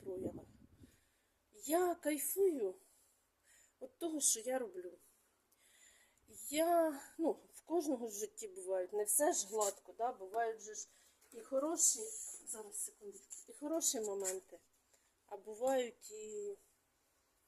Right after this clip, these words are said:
і всякі якісь непо-, неполадки, і горе, і біда, і нинішній час, і, і всяке, і життя ж воно ж складається то біле, то чорна смуга. То я вам хочу сказати, якщо раптом,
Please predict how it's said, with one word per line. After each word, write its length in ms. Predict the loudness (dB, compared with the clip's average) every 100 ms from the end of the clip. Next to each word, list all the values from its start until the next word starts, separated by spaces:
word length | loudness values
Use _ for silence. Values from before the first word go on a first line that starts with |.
| _ _ _ _ _
і 100 | -8
всякі 460 | 6 6 6 -2 -4
якісь 680 | -4 -4 -2 2 6 4 2
непо-, 480 | -6 -4 -4 -2 -2
неполадки, 840 | -4 -4 -4 -2 -2 -6 -12 -12
і 280 | -10 -8 -8
горе, 420 | -6 -6 -2 -2
і 40 | -4
біда, 400 | -8 -6 -2 0
і 100 | 0
нинішній 580 | -2 -4 -6 -6 -6
час, 520 | -4 -2 0 4 2 2
і, 160 | -6 -12 -20 -20 -14 -10
і 80 |
всяке, 500 | 0 2 2 0 0
і 60 | 0
життя 320 | -2 0 0
ж 120 | 0
воно 200 | -2 0
ж 80 | 2
складається 680 | 2 2 -6 0 0 0 -4
то 140 | -6 -8
біле, 340 | -6 -4 -4
то 180 | -6 -10
чорна 380 | -10 -8 -6 -6
смуга. 420 | -6 -8 -10 -16 _ _ _
То 80 | 0
я 100 | 2
вам 140 | 0
хочу 280 | -2 -10 -10
сказати, 460 | -12 -12 -16 -18 -20 _ _ _ _ _ _ _ _ _ _ _ -18 -16 -14 -8
якщо 480 | -6 6 8 10 8
раптом, 500 | 6 4 -2 -18